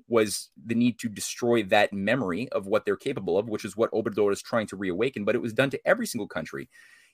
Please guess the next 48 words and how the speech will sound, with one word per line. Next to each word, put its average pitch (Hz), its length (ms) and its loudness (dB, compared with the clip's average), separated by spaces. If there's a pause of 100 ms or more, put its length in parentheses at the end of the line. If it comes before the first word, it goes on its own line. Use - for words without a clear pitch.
(140)
in 120 120 2
South 107 240 6
America. 82 400 -2
And 90 160 -4
now 131 340 6 (220)
China 185 280 2
is 151 100 0
coming 131 240 2
in 107 220 0
and 135 200 -4
off-, 135 240 -2 (100)
offering 147 420 6
them 135 240 -2 (320)
investments 131 800 0 (440)
of 131 120 4
a 156 40 2
similar 180 440 2
magnitude 123 680 0
and 104 100 -4
quantity 170 480 -2
in 110 80 0
terms 120 220 0
of 98 80 -2
number 113 500 0
as 107 200 4
the 107 80 -2
World 104 340 2
Bank 127 300 2
or 107 160 2
the, 98 200 -6
the 92 120 -4
West 127 260 2
has 160 100 -2
been 107 120 -2
offering, 85 320 -2
except - 340 -2
the - 60 -8
difference 139 400 0
is 104 180 -4
these 131 260 -8
are 139 120 2
not 123 280 2
coming 127 300 0
with 104 140 0
strings 107 480 -4
tied 123 320 4
to 117 160 -6
conditionalities. 104 800 0